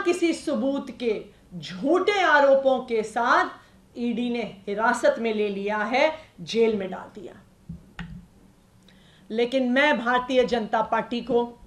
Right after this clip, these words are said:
और प्रधानमंत्री नरेंद्र मोदी जी को ये बताना चाहती हूँ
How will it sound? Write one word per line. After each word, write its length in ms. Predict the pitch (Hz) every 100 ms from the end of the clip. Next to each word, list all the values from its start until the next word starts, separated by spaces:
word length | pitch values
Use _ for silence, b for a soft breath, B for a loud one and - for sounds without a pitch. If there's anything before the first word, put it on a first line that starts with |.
| B B B B B 262
और 200 | 254 254
प्रधानमंत्री 800 | 277 294 285 294 294 285 302 285
नरेंद्र 520 | 277 277 285 269 285
मोदी 360 | 262 277 294 240
जी 120 | 277
को 160 | 277
ये 120 | 262 262
बताना 420 | 240 233 226 220
चाहती 420 | 233 214 - 202
हूँ 200 | 180 165